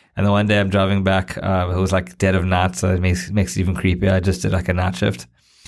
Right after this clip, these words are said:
Um, and this guy starts telling me the story, and, like,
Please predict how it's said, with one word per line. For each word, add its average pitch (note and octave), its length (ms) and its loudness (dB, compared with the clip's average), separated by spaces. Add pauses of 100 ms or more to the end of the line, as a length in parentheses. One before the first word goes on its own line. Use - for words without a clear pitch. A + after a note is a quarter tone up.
(500)
Um, F#2 540 0 (1120)
and F#2 580 0 (180)
this - 160 -6
guy G2+ 240 0
starts A#2 280 -2
telling A2 200 0
me G#2 60 0
the F#2+ 80 0
story, G#2+ 320 0
and, G2+ 100 2
like, G#2 180 0